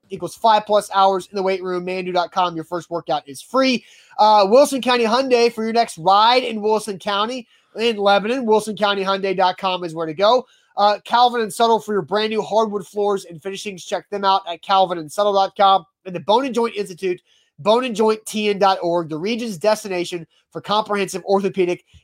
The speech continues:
and sports medicine care. So the reason why I, I might have sounded like I snapped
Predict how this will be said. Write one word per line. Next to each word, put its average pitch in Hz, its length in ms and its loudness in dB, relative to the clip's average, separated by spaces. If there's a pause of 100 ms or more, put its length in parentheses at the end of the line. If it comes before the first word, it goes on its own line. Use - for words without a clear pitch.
and 190 200 -4
sports 208 600 0
medicine 185 420 -2
care. 156 260 -6
So 214 260 0
the 202 140 -4
reason 269 320 2
why 233 480 2
I, 190 140 0
I 180 60 -6
might 185 260 0
have 175 100 -8
sounded 208 680 -2
like 233 280 2
I 214 120 2
snapped 233 540 -4